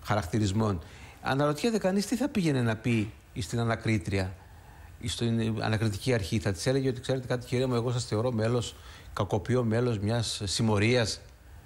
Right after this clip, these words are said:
όπως το είπε την πρώτη στιγμή. Πράγματα τα οποία, δηλαδή, και δεν στέκουνε και στη λογική, αλλά δεν στέκουνε και, νομίζω, και στην συνταγματική και στην πολιτιακή τάξη της Ελλάδας.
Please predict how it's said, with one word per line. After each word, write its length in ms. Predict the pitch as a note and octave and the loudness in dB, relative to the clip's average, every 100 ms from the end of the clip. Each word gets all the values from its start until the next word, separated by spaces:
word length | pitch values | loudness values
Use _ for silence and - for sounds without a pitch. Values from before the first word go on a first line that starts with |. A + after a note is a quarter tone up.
| - - | -20 -10
όπως 240 | - - | -6 -2
το 80 | C3+ | 0
είπε 160 | C#3+ G#3+ | 2 0
την 100 | G#2+ | 0
πρώτη 180 | A#2 | -2
στιγμή. 440 | G#2 A#2+ B2+ C3+ G#2+ - - - - - | -2 -2 0 0 -2 -10 -20 -18 -18 -10
Πράγματα 260 | - E3+ F#3+ | -2 0 0
τα 60 | D#3 | 2
οποία, 180 | F#3 | 2
δηλαδή, 400 | F3+ E3 G3+ G3 - - - - - | 4 4 2 0 -4 -14 -14 -14 -4
και 180 | A#2+ | 2
δεν 100 | C3 | 2
στέκουνε 460 | A#2+ A#2 A2 C#3 D3 | 2 0 0 0 -2
και 160 | - B2+ | -2 -2
στη 140 | C3+ | 0
λογική, 460 | A2 F#2+ F#2+ - E3+ | 0 0 -2 -2 -2
αλλά 120 | E3+ | -2
δεν 100 | E3 | -2
στέκουνε 300 | - F#3 F#3+ | -4 -2 -4
και, 360 | D#3+ G3 F#3+ E3+ | -4 -2 -2 -2
νομίζω, 220 | E3 F#3 | -2 -2
και 120 | F3+ | -4
στην 200 | D#3 E3+ | -4 -4
συνταγματική 720 | - B2+ A#2 A#2 G#2+ G#2 D3+ E3 | -2 0 0 0 -2 -4 -2 -2
και 180 | E3+ | -2
στην 400 | C#3 - C3+ B2+ | -4 -4 -2 -2
πολιτιακή 480 | A#2+ B2 A2+ A#2 D3+ | 0 -2 0 -2 -2
τάξη 300 | - C#3+ - | -2 -2 -4
της 180 | - - | -6 -2
Ελλάδας. 480 | A2 G#2+ F#2+ F2 | 2 2 2 -2